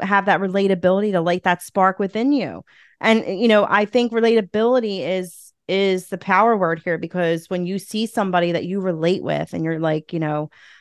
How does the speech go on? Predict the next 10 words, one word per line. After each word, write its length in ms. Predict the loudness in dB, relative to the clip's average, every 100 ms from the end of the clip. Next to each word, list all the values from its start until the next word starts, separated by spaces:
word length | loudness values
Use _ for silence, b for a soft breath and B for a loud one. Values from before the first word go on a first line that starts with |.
| b
"Okay, 540 | -6 0 2 2 -2 -6 _ _ _ _ _ _ 0
if 160 | 0 4
they 200 | 6 6
did 200 | 6 4
it, 80 |
I 140 | 4 0
can 180 | -2 -4
do 160 | -4
it 100 | -4
too." 360 | -4 -6 -6 -10